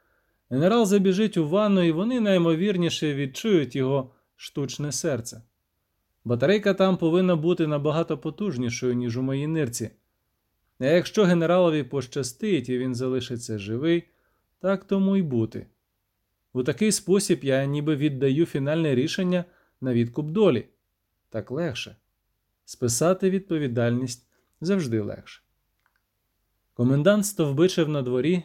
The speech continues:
біля входу в будинок, і мені довелося пройти повз нього на значній відстані, обігнути коло і повернутися через п'ять хвилин. Але коли я знову побачив здалеку генералів котедж,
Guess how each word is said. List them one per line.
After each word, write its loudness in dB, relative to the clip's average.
біля -2
входу -4
в -8
будинок, 0
і -2
мені 2
довелося 2
пройти 0
повз -2
нього 0
на 0
значній -4
відстані, -4
обігнути 0
коло 2
і 4
повернутися -2
через -4
п'ять -2
хвилин. -4
Але 4
коли 2
я 4
знову 4
побачив 0
здалеку 0
генералів -2
котедж, -2